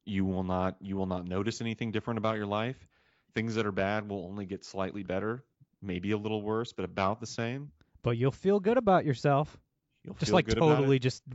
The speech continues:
Speaker 2: r-, run the gauntlet of just honesty.
Speaker 1: I'm not gonna be on T V. I'm not gonna bother you. We're not gonna have daily press briefings. I'll text the press people what I want them to know.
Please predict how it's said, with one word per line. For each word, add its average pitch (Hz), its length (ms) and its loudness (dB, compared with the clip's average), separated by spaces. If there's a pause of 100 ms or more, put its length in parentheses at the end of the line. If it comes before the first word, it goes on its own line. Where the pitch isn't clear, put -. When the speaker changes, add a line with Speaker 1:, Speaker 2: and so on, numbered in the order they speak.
Speaker 2:
r-, 131 100 -2
run 131 260 -2
the 120 80 -2
gauntlet 117 480 0
of 107 80 0
just 110 200 -6
honesty. 110 480 -4 (440)
Speaker 1:
I'm 101 140 -8
not 92 160 -4
gonna 101 140 -6
be 101 80 -2
on 104 120 -2
T 104 200 -8
V. 101 340 -6 (240)
I'm 95 160 -6
not 90 240 -2
gonna 104 140 -2
bother 98 320 2
you. 104 280 -6 (140)
We're 107 120 -2
not 92 340 -4
gonna 113 140 -4
have 107 180 -4
daily 101 260 -2
press 101 260 -6
briefings. 110 560 -8
I'll 90 220 -6
text - 460 -8 (160)
the 101 180 -6 (240)
press 104 260 -2
people 101 280 -6
what 95 120 -2
I 92 40 -2
want 95 240 -6
them 101 140 -8
to 98 60 -4
know. 107 340 -4